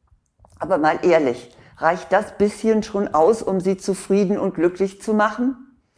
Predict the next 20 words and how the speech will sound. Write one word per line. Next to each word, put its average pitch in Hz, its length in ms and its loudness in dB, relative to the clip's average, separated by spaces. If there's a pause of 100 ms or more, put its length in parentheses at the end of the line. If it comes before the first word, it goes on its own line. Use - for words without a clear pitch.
(720)
Okay, 196 600 0
als 180 260 0
Anfang 247 420 0
ist 202 240 -4
eine 196 220 0
kleine 196 420 0
Verbesserung 202 880 0
ja 247 180 2
schon 277 480 4
durchaus 226 680 2
in - 200 -2
Ordnung 196 420 0
und 190 140 -6
bemerkenswert. 139 880 -2 (500)
Aber 208 200 4
lassen 202 340 0
Sie 185 140 -2
sich 180 260 -4
bitte 277 380 2 (220)
nicht 220 440 2